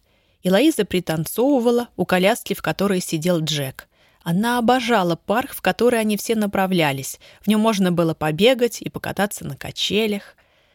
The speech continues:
Фредди подошла к скамейке у центрального фонтана, именно там они с Заком договорились встретиться, и сделала медленный глубокий вдох. «Кого мы ждем?»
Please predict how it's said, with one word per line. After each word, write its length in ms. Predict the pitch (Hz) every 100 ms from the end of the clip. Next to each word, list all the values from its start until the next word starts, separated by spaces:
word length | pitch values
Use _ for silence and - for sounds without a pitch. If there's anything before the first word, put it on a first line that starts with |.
| _ _
Фредди 280 | - 208 214
подошла 420 | 208 214 208 -
к 60 | 208
скамейке 560 | - 208 220 254 220 175
у 60 |
центрального 580 | - 175 175 202 196 190
фонтана, 720 | 180 185 180 - 233 190 165 - -
именно 340 | 214 226 247 262
там 300 | 269 208 165
они 200 | 160 160
с 60 |
Заком 380 | 156 - - 175
договорились 540 | 165 160 175 196 196 -
встретиться, 680 | - 147 135 - - - - _ _ _
и 80 | 208
сделала 440 | 202 302 320 277
медленный 520 | 233 208 240 240 240 240
глубокий 540 | 190 165 165 - 190 170
вдох. 480 | 147 143 - - - _ _ _ _ _ _ _ _ _ _ _
«Кого 640 | - 214 220 208 285 427
мы 280 | 370 220 190
ждем?» 800 | 165 165 160 202 175 180 220